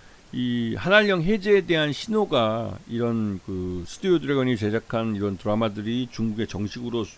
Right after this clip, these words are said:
수입돼서 나가는 그런 곳에서 확인할 수 있기 때문에 그런 측면에서는 스튜디오 드래곤-, 드래곤의 실적이 그 어느 때보다 개선될 가능성이 그 높아지고 있는 그런 상황이기 때문에 그 장기적으로 스튜디오 드래곤에 대해서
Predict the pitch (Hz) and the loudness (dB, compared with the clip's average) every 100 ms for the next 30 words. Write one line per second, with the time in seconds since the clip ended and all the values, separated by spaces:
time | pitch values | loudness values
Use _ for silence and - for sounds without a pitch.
0 | - 170 165 - 120 101 95 95 120 95 | -12 -6 -6 -4 -6 -4 -4 0 0 0
1 | - - - - 123 143 147 131 113 120 | -6 -18 -20 -4 4 4 6 2 0 0
2 | 117 151 147 131 117 - - 104 110 135 | 2 2 0 0 -4 -6 -6 -4 -2 -4
3 | - 143 180 - 185 160 156 180 143 - | 2 2 2 0 0 0 0 -2 -4 -10
4 | - - - - - 196 185 165 156 147 | -20 -20 -20 -18 -4 4 6 6 4 2
5 | 143 - - 139 139 139 - - - 190 | 0 -4 0 2 4 2 0 -4 0 0
6 | 143 - - 160 220 - 170 123 107 104 | 0 -2 4 6 6 2 -2 0 0 0
7 | 98 - 92 131 143 131 117 110 - 101 | 0 -4 -2 0 2 0 0 -4 -2 -6
8 | - - 104 104 - - 165 147 143 123 | -6 -4 -4 -4 0 6 8 6 2 2
9 | 104 90 - 113 107 117 107 95 - 92 | 2 -2 -2 -2 0 -2 -2 -4 -4 -2
10 | 110 147 98 - - - - - - - | 0 0 -2 -10 -20 -20 -20 -20 -20 -8
11 | 117 101 101 98 117 147 156 139 131 - | -2 0 0 0 0 0 0 0 -2 -2
12 | - 160 151 135 117 113 104 101 95 - | -6 0 2 2 2 0 -2 -4 -4 -2